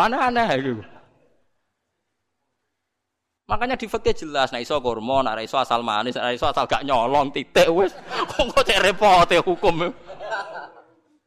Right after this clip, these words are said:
Bagaimanapun kowe kecangkeman muni sunan mergo mampu. Zaman ki rong mampu ora muni ngono, padahal hukum iku wis dhisik-dhisik.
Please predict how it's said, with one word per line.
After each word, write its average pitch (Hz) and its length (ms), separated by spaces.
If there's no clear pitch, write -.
Bagaimanapun 254 720
kowe 254 160
kecangkeman 220 560
muni 196 240
sunan 151 400
mergo 233 280
mampu. 240 760
Zaman 208 320
ki 240 80
rong 240 80
mampu 226 280
ora 196 200
muni 202 200
ngono, 202 280
padahal 170 240
hukum 175 240
iku 180 160
wis 151 80
dhisik-dhisik. 143 480